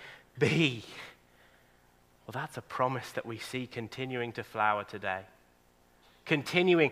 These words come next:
to come into full bloom, until one day, thinking of Revelation seven, we will see it in all its beauty, in all its glory,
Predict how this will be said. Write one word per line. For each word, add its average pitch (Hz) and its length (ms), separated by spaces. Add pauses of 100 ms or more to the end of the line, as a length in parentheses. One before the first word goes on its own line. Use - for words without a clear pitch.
(200)
to - 100
come 156 280
into 143 220
full 139 500 (300)
bloom, 117 480 (800)
until 139 320
one 139 240
day, 117 320 (960)
thinking 139 320
of 127 140
Revelation 127 540
seven, 117 340
we 127 160
will 123 220
see - 340
it - 320 (340)
in 147 160
all 185 340
its 110 200
beauty, 107 500 (680)
in 165 160
all 185 320
its 135 180
glory, 110 500